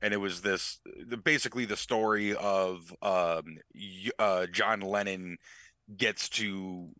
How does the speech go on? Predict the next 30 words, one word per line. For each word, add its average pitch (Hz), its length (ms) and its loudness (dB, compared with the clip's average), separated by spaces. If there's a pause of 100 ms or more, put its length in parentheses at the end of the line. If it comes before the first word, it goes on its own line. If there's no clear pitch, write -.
(140)
go 117 260 0
on 107 200 4
some, 117 720 0
some 123 240 0
T 120 160 -4
V, 110 100 -4
might 131 140 2
have 170 80 2
been, 143 100 2
like, 113 220 2
Ed 104 160 -4
Sullivan 95 460 -2
or 92 60 -2
something 98 300 -4
like 92 240 -4
that, 90 240 2
but 101 80 -2
gets 127 200 -2
to 120 80 -8
go 110 160 -2
on 101 120 -2
some 101 220 -4
T 101 180 -8
V 92 120 -6
broadcast 90 680 2
and 98 160 -6
play 104 200 0
with 95 220 -6
Chuck - 300 0
Berry. 85 400 -2